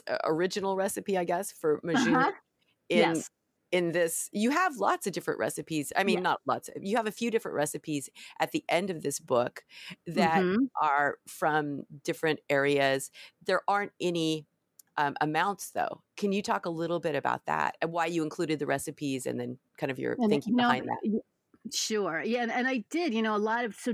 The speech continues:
Speaker 2: digging these up, um, this is how they <laughs> were, right? I mean, this is, and, you know, when you think about it, they didn't have quarter cups. They didn't have teaspoons. They had, you know, their handful.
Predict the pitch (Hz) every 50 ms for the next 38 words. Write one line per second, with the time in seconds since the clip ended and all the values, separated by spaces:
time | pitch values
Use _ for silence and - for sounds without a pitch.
0 | 180 - - 330 339 466 453 359 262 240 240 208 247 320 480 403 180 - - -
1 | - - - 214 214 214 208 202 175 - 254 294 311 - 339 339 - - - -
2 | - 220 240 233 214 - 220 277 247 226 - - - - - 277 302 302 196 151
3 | - 85 - - - 214 202 202 233 294 277 - 220 233 233 233 247 269 - 311
4 | 277 254 - - - - - - 262 262 262 269 294 285 254 254 277 285 285 294
5 | 302 320 381 440 415 202 185 170 185 214 247 247 - - 254 269 247 277 277 254
6 | 277 247 - 208 180 202 220 196 - - - - 208 190 - - - - - _
7 | - - - _ _ - 226 226 240 247 240 233 226 254 233 220 190 - - -
8 | 208 160 - - - 156 143 - 143 143 - - 214 214 220 226 214 208 202 190
9 | 208 208 190 180 180 185 - - - - - _ - 233 226 226 196 185 277 285
10 | 285 269 254 - - 165 117 - - -